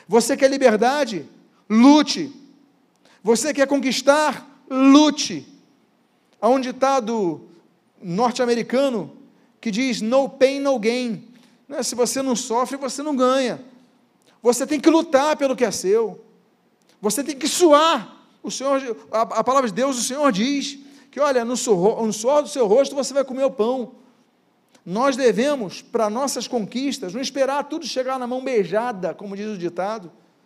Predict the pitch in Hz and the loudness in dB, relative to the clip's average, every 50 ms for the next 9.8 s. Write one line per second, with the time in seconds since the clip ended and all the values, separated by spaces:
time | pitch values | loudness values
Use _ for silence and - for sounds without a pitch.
0 | _ _ _ _ 233 247 226 262 247 233 269 269 262 233 277 247 - - 208 226 | _ _ _ _ -2 0 2 2 2 2 0 -2 -4 -6 -6 -8 -6 -6 -6 -4
1 | 240 233 202 - - _ _ _ _ _ _ _ _ _ _ _ _ _ _ _ | -6 -8 -12 -14 -18 _ _ _ _ _ _ _ _ _ _ _ _ _ _ _
2 | _ _ _ _ _ _ - 226 285 311 320 311 - - - - 269 269 262 277 | _ _ _ _ _ _ -2 0 0 0 0 -2 -6 -8 -6 -6 -6 -6 -4 -6
3 | 277 285 277 247 220 247 247 240 240 - - - - 240 226 208 190 170 - - | -4 -4 -4 -4 -4 -4 -2 -2 -2 -4 -6 -4 -2 0 0 0 0 -2 -8 -16
4 | - - _ - 226 220 - - 269 240 233 233 247 254 247 233 - 240 214 185 | -20 -12 _ -4 -4 -4 -2 0 2 2 4 4 2 0 -2 -2 -4 -6 -8 -8
5 | 175 - 214 180 - - 175 185 190 190 175 147 - - _ _ _ _ _ _ | -6 -6 -6 -6 -6 -6 -6 -4 -4 -4 -6 -8 -10 -16 _ _ _ _ _ _
6 | _ _ _ _ _ _ _ - 247 294 302 294 - - 302 294 - 277 262 240 | _ _ _ _ _ _ _ -2 0 0 0 -2 -2 -2 -2 -2 0 -2 -4 -4
7 | 208 226 262 285 285 285 285 - - 285 240 - - 262 277 269 - - 262 226 | -4 2 8 8 8 8 6 0 -2 -2 -2 0 2 0 0 0 0 -6 -8 -6
8 | 262 240 - 262 269 269 254 240 - - 262 220 226 - 294 302 294 262 - 269 | -6 -6 -2 0 2 2 2 0 2 2 2 2 4 4 4 6 6 4 2 2
9 | 254 254 254 277 254 240 214 - - 226 254 254 202 196 160 | 0 2 2 2 0 0 0 -4 -4 -4 -4 -2 -2 -2 -4